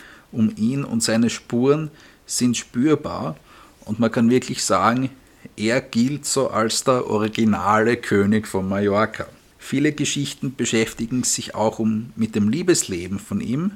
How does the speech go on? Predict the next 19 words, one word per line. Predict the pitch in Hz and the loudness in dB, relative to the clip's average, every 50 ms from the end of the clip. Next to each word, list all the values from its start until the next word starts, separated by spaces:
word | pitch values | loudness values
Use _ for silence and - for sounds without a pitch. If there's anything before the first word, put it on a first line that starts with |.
| - _ _ - - - | -8 _ _ -20 -16 -6
Äh, | - 98 101 104 104 95 - - - - | -2 0 2 2 2 0 -4 -8 -10 -8
er | - 95 95 | -8 -4 -2
war | 101 101 110 113 113 110 - - _ _ _ - - | -2 0 0 0 -2 -2 -6 -16 _ _ _ -16 -8
niemals | - 110 117 131 147 143 139 135 123 - | -2 -2 0 0 2 2 2 2 2 0
verheiratet | - - 104 107 92 95 107 107 117 110 - 127 135 135 - - - - - - - - - - - _ _ - | -4 -6 -6 -6 -4 -6 -4 -4 -6 -4 -4 -4 -4 -6 -8 -12 -20 -20 -20 -20 -20 -20 -20 -20 -20 _ _ -6
und | - 107 113 113 110 - - - - | 0 2 2 2 2 -2 -6 -6 0
den | 120 117 110 | 2 2 2
Reizen | - - - - 95 98 98 - - 110 104 | 2 -2 -8 -6 -6 -6 -4 -2 0 0 0
von | - - 113 117 113 113 - - _ _ - | 0 0 0 0 0 -2 -6 -20 _ _ -8
beiden | - - - 101 107 104 113 107 | -6 -4 -4 -2 0 0 0 0
Geschlechtern | 101 104 - - - 92 90 92 - - - - 95 101 101 95 95 - _ - - - - - - - - | 0 -2 -6 -6 -8 -8 -8 -10 -10 -12 -10 -6 -4 -4 -4 -4 -6 -10 _ -20 -20 -20 -20 -20 -20 -16 -8
sehr | - - - - - - 104 95 92 92 90 90 98 98 - _ - - _ - - | -6 -2 -2 0 0 0 0 -2 -2 -4 -4 -6 -8 -10 -14 _ -20 -20 _ -20 -12
zugetan. | - - 131 131 135 135 139 123 - - 95 - 78 76 - - - _ _ _ _ _ _ _ _ _ _ _ _ _ _ _ - | -6 -2 0 0 2 0 -2 -4 -2 -2 -4 -4 -4 -12 -14 -16 -18 _ _ _ _ _ _ _ _ _ _ _ _ _ _ _ -6
Dabei | 101 98 104 107 - 110 110 113 - | -4 -2 -2 -2 -2 0 0 0 0
und | - 110 107 107 - | 0 0 -2 -2 -2
ganz | - 101 98 - | -6 -4 -4 -4
allgemein | - 95 107 110 113 117 123 113 113 107 101 107 113 - - | -4 -2 0 0 0 0 0 0 0 0 0 0 -2 -2 -4
waren | - 95 101 - 92 101 101 - - - | -6 -6 -6 -6 -4 -4 -6 -6 -8 -10
ihm | 101 101 95 95 101 | -10 -8 -8 -8 -12